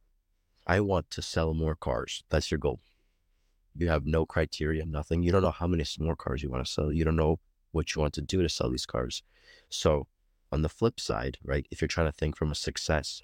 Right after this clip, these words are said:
aspect, instead of setting broader goals, you can set specific goals and have a clear criteria. And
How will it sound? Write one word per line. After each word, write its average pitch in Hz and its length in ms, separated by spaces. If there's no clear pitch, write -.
aspect, - 480
instead 82 220
of 73 80
setting 78 280
broader 76 300
goals, 69 480
you 78 100
can 78 140
set 71 180
specific - 480
goals - 360
and 69 140
have 80 220
a - 60
clear - 360
criteria. 78 640
And 78 280